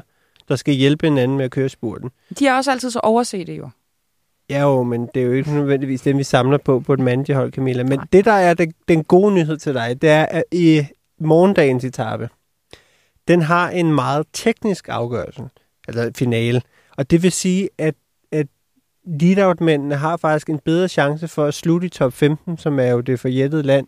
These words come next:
Speaker 1: i de her managerspil, fordi at når, når finalen er teknisk med mange sving, så bliver feltet strukket langt ud, så de sidder en af en af en af en, og så er det sværere for de der lidt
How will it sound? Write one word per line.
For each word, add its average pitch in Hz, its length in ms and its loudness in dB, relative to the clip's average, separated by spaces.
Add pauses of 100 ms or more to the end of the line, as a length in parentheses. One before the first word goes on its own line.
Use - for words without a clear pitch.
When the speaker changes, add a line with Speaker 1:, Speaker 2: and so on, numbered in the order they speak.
(160)
Speaker 1:
i 160 100 -6
de 151 140 -4
her 143 80 2
managerspil, 147 580 0 (480)
fordi 175 400 -2 (160)
at 151 140 0 (340)
når, 156 260 6
når 156 160 4
finalen 175 440 2
er 151 160 2
teknisk - 520 0
med 160 100 2
mange 151 240 2
sving, 160 320 -2
så 180 80 -4
bliver 175 180 2
feltet 175 320 -2
strukket 143 380 0
langt 180 340 -2
ud, 170 200 0
så 165 160 -18
de 156 80 -10
sidder 170 260 -2
en 185 200 -2
af 165 60 0
en 160 160 -2
af 151 60 0
en 147 160 -2
af 143 60 -2
en, 170 200 -2 (360)
og 151 100 -6
så 180 200 0 (240)
er 170 80 -2
det 165 160 -4
sværere 160 520 2
for - 120 -6
de 165 160 -4
der 143 260 2
lidt 131 340 -2